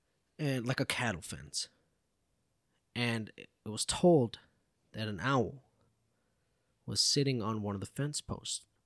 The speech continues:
hooting and looking into the house directly across from it.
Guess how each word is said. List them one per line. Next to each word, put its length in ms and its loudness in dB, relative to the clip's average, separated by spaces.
hooting 400 -4
and 140 -8
looking 280 -6
into 460 -10
the 160 -8
house 420 -4
directly 480 -10
across 580 -12
from 260 -4
it. 120 -18